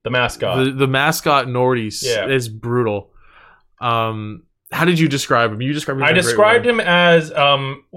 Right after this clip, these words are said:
Speaker 1: first of all, we couldn't tell if he was wearing a hat, which is kind of an odd sort of,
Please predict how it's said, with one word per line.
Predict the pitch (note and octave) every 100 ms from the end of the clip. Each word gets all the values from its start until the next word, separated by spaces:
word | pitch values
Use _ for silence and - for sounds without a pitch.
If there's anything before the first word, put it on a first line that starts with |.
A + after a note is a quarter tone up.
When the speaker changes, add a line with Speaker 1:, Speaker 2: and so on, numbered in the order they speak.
| E3+
Speaker 1:
first | D#4
of | D#4
all, |
we | G3+
couldn't | F3 F#3+ E3+
tell | D#3
if | D#3
he | D#3
was | C#3 C3
wearing | B2 A#2+
a | G2+
hat, | A2 C#3 - -
which | B2+ -
is | A2
kind | B2+ B2+
of | A#2
an | A#2
odd | A2+ A2+ A2+ G#2+
sort | B2 A2+
of, | G#2 -